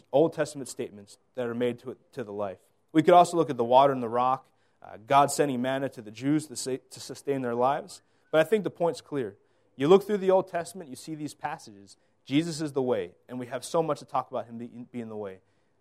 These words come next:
Jesus is the truth. You can see through the Old Testament him being the truth and what it means to be the truth. Not man's truth, but God's truth.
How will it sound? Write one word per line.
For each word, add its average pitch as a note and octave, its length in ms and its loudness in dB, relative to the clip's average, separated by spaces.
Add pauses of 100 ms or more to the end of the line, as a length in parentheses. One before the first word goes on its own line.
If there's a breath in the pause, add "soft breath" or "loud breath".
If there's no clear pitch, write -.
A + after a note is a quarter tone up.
(120)
Jesus F3 320 -2
is E3 120 -8
the C#3 120 -14
truth. F3 400 -4 (380)
You C3 80 -16
can B2 100 -6
see D#3+ 180 -6
through D3 180 -4
the C3+ 140 -2
Old B2+ 160 2
Testament B2 380 -14 (240)
him C#3+ 200 -8
being B2 240 -4
the A2 60 -14
truth D3+ 300 -6
and G#2+ 100 -16
what C3+ 140 4
it C3 80 -6
means C3 240 -6
to A#2 80 -16
be A2+ 120 -14
the G#2 120 -18
truth. A#2 260 -20 (1000)
Not C#3 200 -2
man's C#3+ 300 -2
truth, - 340 -20
but A2 140 -20
God's B2+ 260 0
truth. - 300 -20